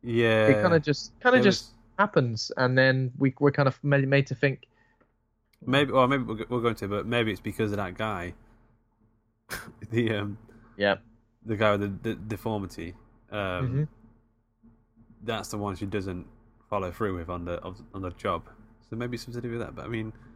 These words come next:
Speaker 1: but we, we, I don't know. We'll go into it a bit more. But, um, yeah, the music's great. Um, I mean,
Speaker 2: Oh,
Speaker 1: the
Speaker 2: yeah,
Speaker 1: bass
Speaker 2: the
Speaker 1: is great.
Speaker 2: music.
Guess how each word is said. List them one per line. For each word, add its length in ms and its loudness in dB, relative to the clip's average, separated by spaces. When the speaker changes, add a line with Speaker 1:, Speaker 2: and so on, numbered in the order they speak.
Speaker 1:
but 80 -2
we, 200 -2
we, 100 -12
I 80 -6
don't 120 -8
know. 80 -2
We'll 100 0
go 100 2
into 160 -2
it 20 -2
a 40 -4
bit 100 -10
more. 120 -14
But, 220 -2
um, 380 4
yeah, 100 -2
the 80 2
music's 300 6
great. 260 0
Um, 720 4
I 40 -6
mean, 100 2
Speaker 2:
Oh, 60 8
Speaker 1:
the 80 8
Speaker 2:
yeah, 100 8
Speaker 1:
bass 80 2
Speaker 2:
the 60 0
Speaker 1:
is 40 0
great. 120 2
Speaker 2:
music. 120 -4